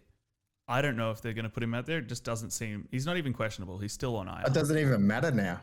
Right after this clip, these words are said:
Speaker 2: because they uncovered another player, didn't they?
Speaker 1: Yeah, well, I think Isaiah Lek-, Likely is a great player. Honestly, I think, you know, Mark Andrews at his peak, sure, a-, amazing. Um, but I think they've got a reliable tight end here. It's not like they're left with nobody.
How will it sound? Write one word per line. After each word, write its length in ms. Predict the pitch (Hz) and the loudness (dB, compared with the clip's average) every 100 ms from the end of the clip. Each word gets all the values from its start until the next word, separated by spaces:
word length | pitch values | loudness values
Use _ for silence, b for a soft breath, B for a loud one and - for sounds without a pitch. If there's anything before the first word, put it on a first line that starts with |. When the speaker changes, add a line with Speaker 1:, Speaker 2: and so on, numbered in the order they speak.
| - | -2
Speaker 2:
because 300 | 113 139 120 | 0 2 2
they 200 | 120 123 | 4 4
uncovered 640 | 131 131 127 147 87 - | 4 4 2 2 0 -4
another 380 | - 107 117 120 | 0 4 4 4
player, 280 | 117 117 139 | 2 2 2
didn't 220 | 98 135 | 4 6
they? 140 | 104 80 | 6 4
Speaker 1:
Yeah, 320 | 143 151 - 117 | 2 2 2 -2
well, 200 | 127 135 | -4 -4
I 100 | 165 | -6
think 200 | 254 - | -6 -6
Isaiah 360 | 262 143 127 | -2 0 2
Lek-, 260 | 110 120 165 - | 0 0 -2 -4
Likely 400 | 127 160 156 120 | -4 -2 -2 -2
is 100 | 113 | -4
a 60 | |
great 280 | 107 117 - | -4 -4 -2
player. 260 | 131 - - - | -4 -4 -6 -6
Honestly, 480 | 127 160 160 120 123 | -2 -2 -2 -2 -2
I 60 | 120 | -2
think, 240 | 156 135 - - | -4 -6 -10 -8
you 160 | 127 | -6
know, 100 | 117 107 | -6 -4
Mark 320 | 139 143 131 | -4 -4 -2
Andrews 360 | 131 123 120 | -2 -2 -4
at 100 | 113 | -4
his 120 | 104 107 | -6 -6
peak, 360 | - 165 156 - _ | -6 -6 -8 -18 _
sure, 460 | - - 135 113 - | -6 -2 0 -2 -6
a-, 260 | 127 117 | -8 -8
amazing. 540 | 117 110 110 135 85 117 _ _ 135 | -8 -6 -6 -6 -8 -14 _ _ -8
Um, 500 | 104 104 98 98 - | -6 -4 -6 -8 -6
but 260 | 117 104 - _ _ _ _ _ - | -6 -6 -10 _ _ _ _ _ -8
I 60 | |
think 160 | - 165 | -4 0
they've 120 | 185 | 0
got 100 | 165 | 2
a 40 | 160 | 0
reliable 420 | 151 123 123 123 | 2 2 0 0
tight 200 | - 117 | -2 0
end 160 | 120 | -2
here. 160 | 120 101 | -2 -4
It's 140 | 92 | -4
not 120 | 170 170 | -4 -2
like 140 | 185 | -2
they're 100 | 185 | -2
left 220 | 156 139 | -2 -4
with 140 | 123 110 | -6 -4
nobody. 380 | 104 85 - | -4 -6 -10